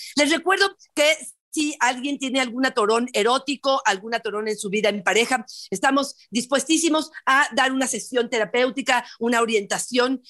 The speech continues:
Eh, en mis redes sociales me pueden conseguir y voy a darlos. Arroba Fortuna Dicci es mi Twitter, Fortuna Dicci Sexóloga es mi Facebook y en Instagram estoy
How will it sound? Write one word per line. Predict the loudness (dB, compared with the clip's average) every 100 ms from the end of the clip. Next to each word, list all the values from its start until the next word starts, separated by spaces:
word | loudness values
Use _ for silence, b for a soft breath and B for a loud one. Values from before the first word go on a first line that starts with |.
| B -2
Eh, | 0 0 -2
en | -2
mis | -2
redes | 0 -2
sociales | -2 0 0 0
me | -2
pueden | 0 0 0 0
conseguir | -4 -2 -2 0 0 -2 -4
y | -2 -2
voy | 0 2
a | 4
darlos. | 2 0 0 0
Arroba | 2 2 0
Fortuna | -4 -4 -4
Dicci | -4 -4
es | -4
mi | -2
Twitter, | 0 2 0 -2 B B
Fortuna | -2 0 2 2
Dicci | 2 0 -2
Sexóloga | -2 0 2 2 2
es | 0 -2 -2
mi | -2
Facebook | -2 -4 -8 -14 _
y | 0
en | 2
Instagram | 2 0 0 0
estoy | 0 -2 -2